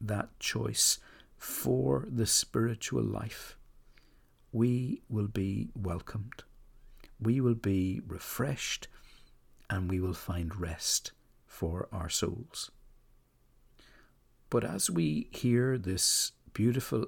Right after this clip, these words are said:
invitation, there's also a warning that goes with it. And the warning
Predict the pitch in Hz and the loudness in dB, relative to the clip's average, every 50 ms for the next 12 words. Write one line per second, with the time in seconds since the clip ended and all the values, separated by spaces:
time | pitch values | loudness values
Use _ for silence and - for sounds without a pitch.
0 | - - 117 110 107 98 101 104 - - 98 123 123 - - - 98 104 117 120 | -2 0 0 0 2 0 0 -2 -2 -2 -2 -2 -2 -4 -4 -2 -2 -4 -4 -6
1 | - _ _ _ _ _ _ _ - _ _ _ _ - - _ - - - 101 | -10 _ _ _ _ _ _ _ -20 _ _ _ _ -20 -20 _ -8 -2 0 0
2 | 92 - 101 90 85 85 - - - 92 92 95 95 110 117 - _ _ _ _ | 2 2 2 0 0 0 0 2 2 2 2 2 2 0 -2 -6 _ _ _ _
3 | _ - - 110 113 104 101 101 104 107 113 123 123 104 85 80 87 92 92 92 | _ -8 -2 -2 0 0 2 2 4 6 6 6 6 4 4 2 0 -2 -2 -2
4 | - - - 87 85 82 85 82 - 85 87 87 - - - - - - - _ | -2 -2 -2 -2 0 0 0 -2 -2 0 -2 -2 -2 -4 -10 -10 -12 -14 -20 _
5 | _ _ _ _ _ _ _ _ _ _ _ _ _ - _ _ - 113 117 113 | _ _ _ _ _ _ _ _ _ _ _ _ _ -20 _ _ -2 0 2 2
6 | 110 113 113 110 117 127 139 160 156 127 104 104 143 139 | 4 2 2 4 6 6 8 8 8 6 6 4 2 -2